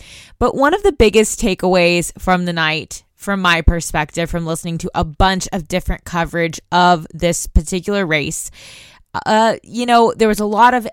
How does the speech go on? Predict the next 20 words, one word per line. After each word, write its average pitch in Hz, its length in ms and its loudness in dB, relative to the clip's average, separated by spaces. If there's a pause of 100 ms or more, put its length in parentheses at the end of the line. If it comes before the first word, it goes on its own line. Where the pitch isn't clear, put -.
exit 190 440 -4
poll 180 260 2
sort 170 200 -4
of 151 100 -12
correspondence 165 800 -4
that 170 100 0
was 143 140 -4
happening, 165 320 -2
a 170 40 -2
lot 190 160 4
of 180 160 0
interviewing 170 720 -2
people 160 400 -8
as 147 220 -2
they 143 80 -6
were 160 100 -2
leaving 254 320 0
the 247 80 -8
polls. 170 440 2 (420)
And 208 480 2